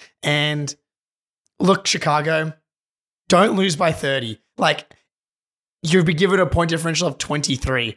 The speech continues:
Uh, you, you know the, you know the deal.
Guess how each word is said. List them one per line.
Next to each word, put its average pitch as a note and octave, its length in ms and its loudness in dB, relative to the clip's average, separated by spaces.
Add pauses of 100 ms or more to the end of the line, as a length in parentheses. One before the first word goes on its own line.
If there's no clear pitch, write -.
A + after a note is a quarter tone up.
(320)
Uh, B2 440 -2
you, F3 140 2
you D#3 380 0
know E3+ 180 4
the, D#3 200 0 (120)
you E3 140 2
know F3+ 60 2
the E3+ 100 -2
deal. E3+ 460 0